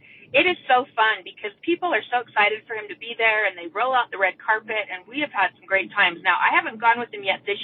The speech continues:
year because I feel like I am forever on a diet in my life, but I am like, oh, he went to a place last week in Sou-, uh, Columbia, South Carolina, and I don't eat beef. I've never had a hamburger in my life.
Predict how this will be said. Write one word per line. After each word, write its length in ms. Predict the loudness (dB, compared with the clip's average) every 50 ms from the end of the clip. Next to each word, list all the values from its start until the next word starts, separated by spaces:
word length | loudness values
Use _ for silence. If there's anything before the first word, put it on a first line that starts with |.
| -2
year 280 | 2 4 4 4 4 2 -2 -18 -20 -20 _ _ _
because 280 | -20 -12 -6 -4 -2 2 2
I 80 | 2 2 2
feel 100 | 0 2
like 160 | 2 2 2
I 200 | 4 4 4 4 2
am 160 | 0 -4 -10 -14 -18 _ -12 -8
forever 500 | -8 -8 -8 -6 -2 0 2 2 4 4 4
on 100 | 4 4
a 100 | 2 0
diet 320 | 2 4 4 4 4 2 -2
in 100 | -2 0
my 120 | 0 0 2
life, 400 | 4 6 6 6 6 2 -4 -12 -16 -20 -20 -20 -20 -18 -4 4
but 200 | 6 8 8 8
I 340 | 6 4 4 4 4 4 2 2 2 0
am 100 | -2 -2
like, 280 | -2 -2 -2 -2 -2 _ 2 6
oh, 480 | 6 8 8 8 6 4 2 0 -4 _ -10 -8
he 80 | -6 -4
went 220 | 0 0 -2 -2 -4
to 60 | -10
a 80 | -12 -10
place 200 | -8 -8 -8 -8 -2 2
last 280 | 4 4 2 2 _ -14
week 200 | -14 -14 -14 -12
in 400 | -8 -6 -6 -6 -6 -8 -12 -16 -18 _ _ _ -8 0
Sou-, 200 | 2 2 2 2 2 0
uh, 160 | 0 0 0 -2
Columbia, 340 | -2 0 0 0 2 0 0 0
South 220 | 0 -2 -2 -2 -4
Carolina, 560 | -4 -2 0 2 2 2 2 0 -2 -6 -8 _ _ _ _ _ _ _ _ _ _ _ -6
and 80 | 0 2
I 120 | 4 4
don't 160 | 4 4 0 -2
eat 180 | -4 -8 _ -10
beef. 240 | -8 -8 -6 -2 2
I've 160 | 2 2 2 2
never 220 | 0 0 0 0
had 160 | 2 2 2 2
a 60 | 0
hamburger 500 | 0 0 0 0 2 0 -2 0 0 0 0
in 100 | 0 -2
my 140 | -6 -6 -6
life. 380 | -4 -2 -2 0 0 -2 -4